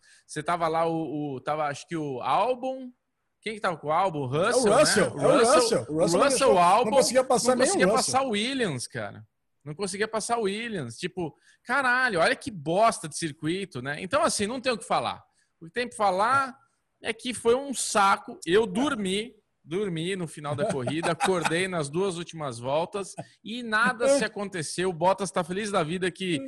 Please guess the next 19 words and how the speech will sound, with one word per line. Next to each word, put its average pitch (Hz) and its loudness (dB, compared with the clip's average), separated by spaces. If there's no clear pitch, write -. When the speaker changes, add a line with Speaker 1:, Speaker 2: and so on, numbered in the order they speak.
Speaker 1:
deram 180 2
a, 160 4
a, 139 2
a 135 -4
punição 160 -6
pro 151 -8
Hamilton, 214 0
que - -10
foi 175 -10
uma 160 -6
bela 147 -2
de 143 -8
uma 143 -6
cagada, 151 0
né? 185 -2
Ele 151 -4
ter 123 -6
feito 131 -8
aquilo. 214 -8